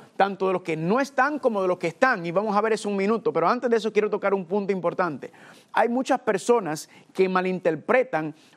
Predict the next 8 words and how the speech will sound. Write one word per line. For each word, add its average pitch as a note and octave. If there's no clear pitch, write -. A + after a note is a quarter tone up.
un A#3
versículo F3
relacionado F#3+
con G3
el E3+
asunto G3+
del F3+
juicio. D#3